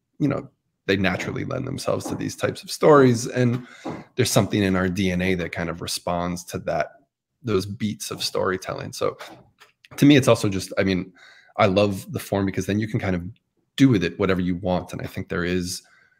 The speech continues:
you have a certain confidence that the reader is going to be engaged because you've put the work into creating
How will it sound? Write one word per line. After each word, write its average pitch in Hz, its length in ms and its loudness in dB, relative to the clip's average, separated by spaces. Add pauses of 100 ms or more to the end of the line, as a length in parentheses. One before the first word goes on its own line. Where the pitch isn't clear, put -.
(600)
you 117 120 -2
have 117 360 4
a 113 60 -2
certain 95 560 -2
confidence - 800 -4
that 85 340 -2
the 98 100 -2
reader 87 300 -2
is 82 100 -8
going 87 240 -6
to 90 120 -8
be 87 440 -4
engaged 92 640 -4
because - 320 -6
you've - 160 -12
put - 200 -4
the - 80 -8
work - 280 -6
into - 220 -8
creating 90 580 -6